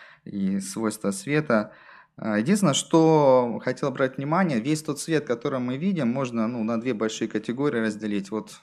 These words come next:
лампочки горят, то есть искусственное есть освещение. И вот из окошек, да, к нам поступает свет –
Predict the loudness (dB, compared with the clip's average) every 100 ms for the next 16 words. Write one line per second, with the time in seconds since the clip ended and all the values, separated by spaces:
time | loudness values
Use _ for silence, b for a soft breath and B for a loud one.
0 | _ -4 -4 -4 -10 -8 -6 -4 -4 -4
1 | -10 -14 -12 -6 -6 -6 -8 -6 -6 -8
2 | -10 -12 -6 -4 -2 -4 -8 b b b
3 | b -10 -4 -4 -4 _ _ _ _ -10
4 | -6 -4 -4 -4 -6 -8 -8 -6 -6 -6
5 | -6 -6 -12 -14 -12 -6 -6 -6 -6 -4
6 | -4